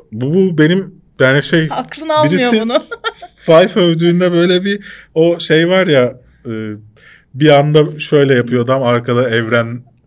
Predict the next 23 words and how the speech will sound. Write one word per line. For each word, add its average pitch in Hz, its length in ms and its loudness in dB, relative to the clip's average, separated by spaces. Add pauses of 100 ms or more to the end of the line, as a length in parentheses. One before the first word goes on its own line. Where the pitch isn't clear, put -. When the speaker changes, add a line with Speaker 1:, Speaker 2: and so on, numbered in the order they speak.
(100)
Speaker 2:
Mind 233 220 -6
Speaker 1:
filan 233 240 0
Speaker 2:
blown. 220 400 -2
Speaker 1:
gözük-, 247 100 -10
mind 117 420 -4
blown 113 380 -6
şeyi 110 240 -4
var, 101 140 -4
gif'i 104 380 -10
var. 98 240 -10 (580)
Öyle 180 300 6
hissediyorum. 123 680 -2
Yani 131 280 0
kendimi 156 380 0
onun 151 180 0
içindeymiş 151 640 -4
gibi 104 160 -10
hissediyorum. 98 580 -8 (480)
Neyse, 156 380 0
Umbrella 151 500 2
Akademi'nin 143 500 -2
ikinci 147 300 -2
sezonu, 120 540 -2